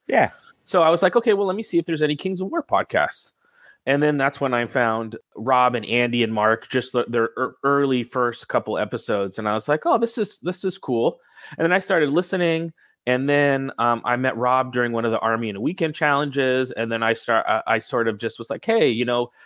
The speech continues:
Speaker 2: you guys should do kind of like a, a take on Inside the Actor Studio, but instead do it with, like, list builders. And it can be like a spoof on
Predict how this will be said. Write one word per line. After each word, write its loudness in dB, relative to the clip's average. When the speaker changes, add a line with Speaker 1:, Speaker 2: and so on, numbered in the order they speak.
Speaker 2:
you 0
guys 0
should -6
do 0
kind 0
of -2
like 0
a, 2
a 2
take -2
on 0
Inside 0
the 0
Actor -2
Studio, 0
but 4
instead 0
do 0
it 0
with, 0
like, 0
list -2
builders. -2
And -4
it -4
can -6
be 2
like 2
a -2
spoof 0
on 2